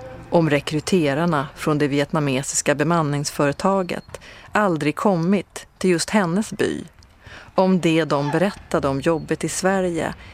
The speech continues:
inte låtit så bra. Men framför allt, om Ha inte hoppat på erbjudandet om att tjäna sjutton tusen sjuhundratrettio kronor i månaden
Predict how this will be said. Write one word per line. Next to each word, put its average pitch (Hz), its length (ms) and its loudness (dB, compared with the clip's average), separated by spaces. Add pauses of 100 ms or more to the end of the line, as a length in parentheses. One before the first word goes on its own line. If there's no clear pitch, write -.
(100)
inte 208 240 4
låtit 190 400 0
så 185 120 -2
bra. 190 480 -2 (540)
Men 143 160 0
framför 139 400 -4
allt, - 580 -4 (320)
om 196 220 6
Ha 214 400 2
inte 180 300 0
hoppat - 320 -4
på 143 260 0
erbjudandet 160 880 0
om 147 100 0
att 147 80 -2
tjäna 151 440 2 (240)
sjutton 220 480 0
tusen 156 400 0
sjuhundratrettio 143 720 -2
kronor 156 340 0
i 143 80 0
månaden 170 640 0